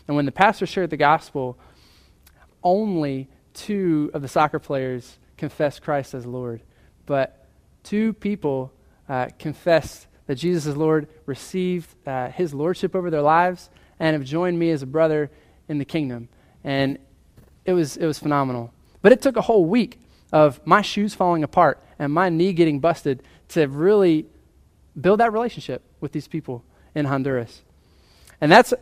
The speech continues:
that's something that happened, you know, here in this other country. But here in your neighborhood, there's a neighbor,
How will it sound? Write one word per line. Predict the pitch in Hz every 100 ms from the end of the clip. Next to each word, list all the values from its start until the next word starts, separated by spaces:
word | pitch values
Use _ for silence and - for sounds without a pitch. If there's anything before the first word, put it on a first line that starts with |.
| -
that's | 220
something | - 262 226
that | 185
happened, | 196 196 185 -
you | 160
know, | 135 -
here | - 233
in | 214
this | 208
other | 208
country. | 175 190 - 131 - - -
But | - 147
here | - - 240 247 180 151 151 - -
in | 190
your | 220 220
neighborhood, | 175 202 180 143 131 123 131 _ _
there's | - 202 185
a |
neighbor, | 170 160 185 143 123